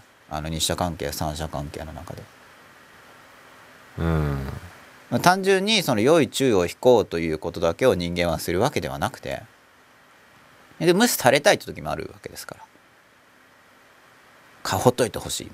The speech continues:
Speaker 1: たいな。
Speaker 2: うん。
Speaker 1: いつもだから、したい、したくない、されたい、されたくないっていう、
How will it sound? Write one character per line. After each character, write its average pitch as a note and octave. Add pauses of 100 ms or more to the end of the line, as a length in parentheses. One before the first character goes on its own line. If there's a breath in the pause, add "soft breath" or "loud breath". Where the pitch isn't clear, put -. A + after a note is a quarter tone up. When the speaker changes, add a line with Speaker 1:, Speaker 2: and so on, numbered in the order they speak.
Speaker 1:
た -
い - (1300)
な。 F#2
Speaker 2:
う -
ん。 D#2
Speaker 1:
い F3
つ F#3+
も C#3+
だ G#2+
か F#2
ら、 E2 (680)
し -
た E3+
い、 G2
し -
た A2
く A#2
な A2+
い、 D#2 (500)
さ -
れ C3
た D3
い、 F#2+
さ -
れ G2
た G#2
く G#2
な G2
い E2
っ -
て -
い E2
う、 -